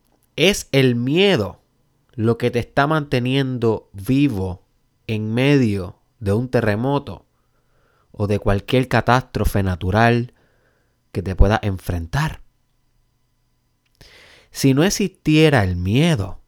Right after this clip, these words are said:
posiblemente no existiría tu capacidad de pelear y luchar,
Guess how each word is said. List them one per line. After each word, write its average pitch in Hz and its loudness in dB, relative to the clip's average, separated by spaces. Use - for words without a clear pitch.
posiblemente 143 4
no 117 2
existiría 127 0
tu 110 -4
capacidad 110 -2
de 123 2
pelear 107 -2
y 110 0
luchar, 101 0